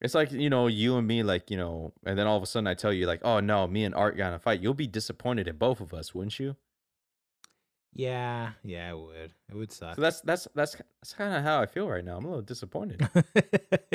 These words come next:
Speaker 2: You sound like a dad.
Speaker 1: Ah, man, I'm getting to that age.
Speaker 2: <laughs>
Speaker 1: I don't know if I'm, I mean, I wanna have kids.
Speaker 2: 'Cause
Speaker 1: I'm
Speaker 2: dis-
Speaker 1: trying to figure out, like,
Speaker 2: I was gonna say,
Speaker 1: Huh?
Speaker 2: disappointment is, like, the worst thing that you could feel in, like,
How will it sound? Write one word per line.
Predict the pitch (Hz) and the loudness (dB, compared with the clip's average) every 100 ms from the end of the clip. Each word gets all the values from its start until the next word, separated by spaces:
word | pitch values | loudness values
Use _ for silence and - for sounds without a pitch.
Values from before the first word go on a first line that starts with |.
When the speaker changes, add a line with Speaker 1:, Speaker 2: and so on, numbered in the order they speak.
| 202 - - 131 | -2 -2 0 0
Speaker 2:
You | 139 | 4
sound | 170 | 4
like | 185 147 | 6 4
a | |
dad. | 104 107 107 98 98 101 - - - - _ _ _ _ _ _ _ - - | 2 0 0 -2 -4 -6 -10 -14 -14 -16 _ _ _ _ _ _ _ -18 -4
Speaker 1:
Ah, | 92 90 73 | 0 0 0
man, | 73 76 | -4 -4
I'm | 90 | -4
getting | 92 82 | -4 -2
to | 92 | -2
that | 78 73 | -2 0
age. | 78 123 - - - - - | 0 0 0 -2 -4 -8 -12
Speaker 2:
<laughs> | _ _ _ - | _ _ _ 2
Speaker 1:
I | 127 | 4
don't | 110 | 4
know | 98 | 4
if | 90 | 2
I'm, | 92 82 _ _ _ | 0 -2 _ _ _
I | 123 | 2
mean, | 147 147 131 - _ _ _ _ _ _ - | 4 4 0 -6 _ _ _ _ _ _ -2
I | |
wanna | 90 190 113 | 2 2 2
have | - | 0
kids. | 90 85 - - - | 0 0 -4 -12 -4
Speaker 2:
'Cause | 135 110 | -4 0
Speaker 1:
I'm | 196 | 2
Speaker 2:
dis- | 165 | 4
Speaker 1:
trying | 139 | 2
to | 107 | 2
figure | 107 101 | 2 4
out, | 92 | 2
like, | 85 - _ _ _ _ _ _ _ 139 | 0 -6 _ _ _ _ _ _ _ -4
Speaker 2:
I | |
was | 143 | 0
gonna | 156 147 | 2 2
say, | 143 | 2
Speaker 1:
Huh? | 127 - | 0 0
Speaker 2:
disappointment | 143 175 - 131 139 131 113 | 2 2 2 2 2 0 -2
is, | 113 107 | -2 -2
like, | 101 92 95 | -4 -6 -8
the | 104 | -4
worst | 98 98 95 | -4 -4 -6
thing | - 95 | -8 -8
that | 90 | -6
you | 90 | -10
could | - 90 | -10 -12
feel | - 90 92 92 - | -10 -10 -10 -12 -16
in, | 104 | -12
like, | 92 | -12